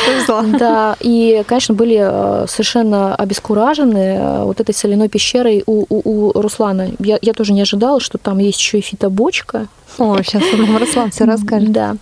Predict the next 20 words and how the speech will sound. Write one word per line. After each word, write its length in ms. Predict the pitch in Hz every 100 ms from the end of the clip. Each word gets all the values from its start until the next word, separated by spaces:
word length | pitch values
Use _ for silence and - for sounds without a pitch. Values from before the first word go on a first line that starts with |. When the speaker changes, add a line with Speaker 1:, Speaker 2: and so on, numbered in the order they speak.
| -
Speaker 1:
Мгм. 320 | 233 214 220 240
Speaker 2:
Вот. 300 | 233 226 202
Ну, 220 | 220 269 320
ещё 240 | 285 294
у 60 | 269
нас, 340 | 254 - -
э, 160 | 233 226
в 40 |
Благовещенске 600 | 226 226 262 - 226 -
есть 180 | 214 214
проект 320 | - 220 202
очень 200 | 208 -
клёвый, 460 | - 220 208 196 196
э, 800 | - 202 196 196 196 196 196 196 - -
Ice 280 | 208 202 -
Peak 280 | 302 - - - -
для 240 | 208 214 208
обучения 460 | 208 - 220 208
английскому 480 | 208 208 - 202 196
языку, 460 | 196 - - 285